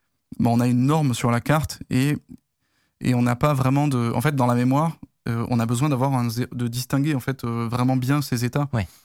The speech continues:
Speaker 1: Et, hum, et c'est pas exactement le cas dans, euh... enfin, c'est, il y a pas vraiment de rapport entre, euh,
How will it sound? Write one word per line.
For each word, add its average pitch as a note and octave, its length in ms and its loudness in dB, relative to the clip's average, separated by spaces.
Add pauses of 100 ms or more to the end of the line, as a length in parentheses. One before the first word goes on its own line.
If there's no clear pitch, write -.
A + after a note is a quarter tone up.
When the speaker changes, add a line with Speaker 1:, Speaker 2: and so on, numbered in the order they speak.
(200)
Speaker 1:
Et, A#2 320 0
hum, A#2 300 0
et - 960 -16
c'est B2+ 100 -2
pas C#3 100 2
exactement C#3+ 360 0
le C3+ 60 0
cas D3+ 240 0
dans, A#2 540 0 (400)
euh... A2 840 -2 (360)
enfin, B2 140 0
c'est, - 120 -8
il A#2 60 -2
y B2+ 40 4
a - 40 0
pas C#3 160 0
vraiment C#3 240 2
de B2+ 60 2
rapport B2+ 280 2
entre, C#3 380 0 (480)
euh, A2+ 640 0